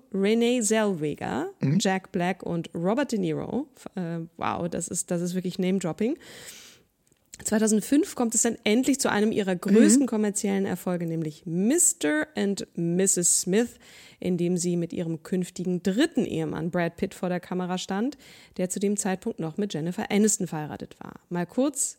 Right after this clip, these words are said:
Speaker 1: was heißt kommerziell erfolgreich? Mit einem weltweiten
Speaker 2: Uff.
Speaker 1: Umsatz von vierhundertsiebenundachtzig Millionen zweihundertsiebenundachtzigtausendsechshundertsechsundvierzig weltweit U-S-Dollar war er einer der erfolgreichsten Kino-,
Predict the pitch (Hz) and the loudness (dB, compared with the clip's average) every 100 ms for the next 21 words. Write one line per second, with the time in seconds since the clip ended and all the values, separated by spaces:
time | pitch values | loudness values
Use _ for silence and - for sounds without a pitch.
0 | - 190 202 - 190 185 - 185 175 170 | -4 -2 -2 0 0 0 -2 -2 0 -2
1 | 180 170 151 - 208 262 277 277 269 190 | -2 -4 -4 0 0 0 -2 -4 -4 -8
2 | 180 190 180 170 196 277 269 247 240 190 | -4 -2 0 0 0 -2 -2 -2 0 2
3 | 196 196 190 - - 175 175 185 180 - | 0 0 -2 -4 -4 -2 0 -2 -4 -16
4 | - - - _ - - 302 302 277 226 | -20 -20 -20 _ -16 0 2 2 2 2
5 | 247 - 233 269 - - 254 240 226 220 | 0 0 0 0 -2 0 0 2 4 4
6 | 214 - 214 220 208 196 185 233 269 247 | 4 2 2 2 2 -2 -2 2 2 0
7 | - 180 - - 185 - 226 247 226 214 | -2 -4 -4 -4 -4 -2 0 2 0 0
8 | - 196 196 - 180 170 247 - 247 220 | -2 -2 -4 -6 -2 0 0 -2 0 0
9 | - 190 - - - _ 175 175 214 247 | 0 -2 -4 -16 -20 _ -6 0 2 2
10 | - 196 180 180 - - 170 - 165 185 | 0 -4 -4 -4 -6 -4 -2 -2 -2 -4
11 | - - - - 180 190 196 180 - 185 | -6 -14 -20 -16 -4 -2 0 -2 0 0
12 | 180 175 170 - 190 190 175 170 175 185 | 2 0 -2 -2 -2 -2 -4 -4 -2 -2
13 | 175 | -2